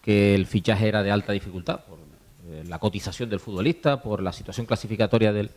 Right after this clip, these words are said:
del Tenerife, eh, ¿no creen que se ha manejado desde el club mal la situación, teniendo en cuenta que ha acabado en el rival, que han promovido incluso la,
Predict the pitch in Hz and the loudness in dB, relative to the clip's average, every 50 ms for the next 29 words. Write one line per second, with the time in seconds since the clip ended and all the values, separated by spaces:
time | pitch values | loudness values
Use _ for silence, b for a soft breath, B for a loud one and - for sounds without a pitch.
0 | b b b b b b _ - 110 98 - 104 104 101 120 120 - 139 135 139 | b b b b b b _ 0 2 4 4 6 6 6 4 4 4 2 2 2
1 | - - - 110 107 101 98 - - - 120 101 101 113 - - 135 143 147 147 | 0 -4 -6 -6 -4 -4 -6 -8 -10 -14 -6 -2 0 2 4 4 4 4 2 2
2 | 135 135 127 131 - - - - - _ _ _ _ - - - - - 120 120 | 0 -2 -4 -4 -8 -14 -16 -16 -16 _ _ _ _ -8 -8 -4 0 2 2 2
3 | 123 120 113 113 104 104 120 123 123 120 110 101 107 104 - 123 127 123 113 110 | 2 2 0 2 2 4 4 4 4 2 2 0 0 0 2 4 2 4 4 2
4 | 113 117 113 104 - - 117 - - - - 120 117 120 117 110 107 - 117 107 | 2 2 2 0 -2 -6 -8 -8 -6 0 2 4 4 2 2 -4 -6 -4 -2 -2
5 | 101 107 107 110 107 104 104 107 98 104 104 107 107 107 107 104 104 101 92 - | 0 0 -2 -4 -4 -4 -4 -6 -4 -4 -2 -2 -2 -2 -2 -4 -4 -2 -2 0
6 | 90 90 101 113 113 110 110 110 107 - b b b b b b b b b b | 2 4 4 4 4 4 2 0 -2 -6 b b b b b b b b b b
7 | b - - 98 101 - 113 110 104 101 104 113 113 107 101 92 104 113 110 - | b -2 0 0 2 4 4 4 4 4 2 4 4 4 2 2 2 2 2 4
8 | - 110 101 101 95 92 92 98 | 4 4 6 6 4 4 2 -2